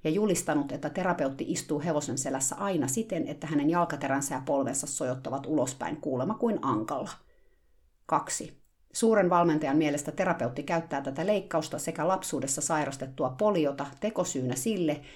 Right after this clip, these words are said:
että hän ei kykene tekemään jotain. Vammat, kuten poliosta aiheutunut jalkavaiva,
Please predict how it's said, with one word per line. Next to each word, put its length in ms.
että 180
hän 160
ei 100
kykene 440
tekemään 460
jotain. 400
Vammat, 480
kuten 280
poliosta 460
aiheutunut 540
jalkavaiva, 640